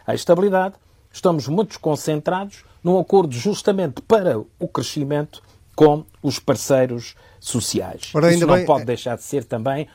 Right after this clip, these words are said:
Speaker 2: ainda
Speaker 1: um
Speaker 2: bem,
Speaker 1: sinal muito claro e muito significativo.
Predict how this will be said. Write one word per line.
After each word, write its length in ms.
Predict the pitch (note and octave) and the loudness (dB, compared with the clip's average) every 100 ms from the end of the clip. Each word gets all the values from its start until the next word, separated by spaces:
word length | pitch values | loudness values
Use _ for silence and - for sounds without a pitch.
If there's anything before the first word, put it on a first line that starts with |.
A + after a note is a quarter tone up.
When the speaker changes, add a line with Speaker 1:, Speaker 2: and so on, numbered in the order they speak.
| - | -6
Speaker 2:
ainda 200 | D3 C#3+ | 0 2
Speaker 1:
um 20 | |
Speaker 2:
bem, 100 | D3 | 2
Speaker 1:
sinal 260 | D3 C#3 B2 | 4 2 2
muito 300 | D3 G#3 - | 0 -2 -4
claro 420 | C3 C3 C#3+ C3 | -2 0 0 -2
e 80 | B2+ | -4
muito 300 | C#3+ C#3+ - | -4 -6 -8
significativo. 800 | D3 C3 B2 B2+ A#2+ A2+ F#2 | -6 -6 -6 -8 -8 -10 -14